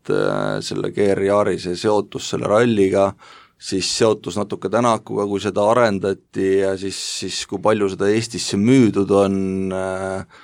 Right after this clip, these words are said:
kui suur huvi selle vastu on, et, et selline, noh, mina olen nüüd Lexuse Toyotaga olnud kaheksateist, üheksateist aastat ja et ma ei mäleta küll, et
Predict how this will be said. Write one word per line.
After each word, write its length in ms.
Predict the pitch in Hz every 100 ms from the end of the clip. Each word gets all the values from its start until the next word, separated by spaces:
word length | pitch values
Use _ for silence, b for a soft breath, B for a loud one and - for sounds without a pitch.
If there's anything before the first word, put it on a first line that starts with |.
| -
kui 140 | -
suur 240 | 95 104 107
huvi 260 | 123 117 92
selle 240 | 98 92
vastu 420 | 95 98 - 101
on, 220 | 101 101 90
et, 160 | 87
et 160 | 85 82
selline, 460 | 104 95 92 92 95 95 92 92 92 90 90
noh, 180 | 101 95
mina 300 | 92 98 95
olen 240 | 87 90
nüüd 280 | 98 - _ - - _
Lexuse 500 | - - - - - 82
Toyotaga 520 | 90 92 - 92 92
olnud 240 | 87 87
kaheksateist, 580 | - 104 107 85 - -
üheksateist 520 | 110 104 - - - -
aastat 380 | - - -
ja 120 | 90 87
et 120 | 92
ma 120 | 92
ei 80 | 90
mäleta 360 | 92 87 -
küll, 180 | 98 95
et 140 | -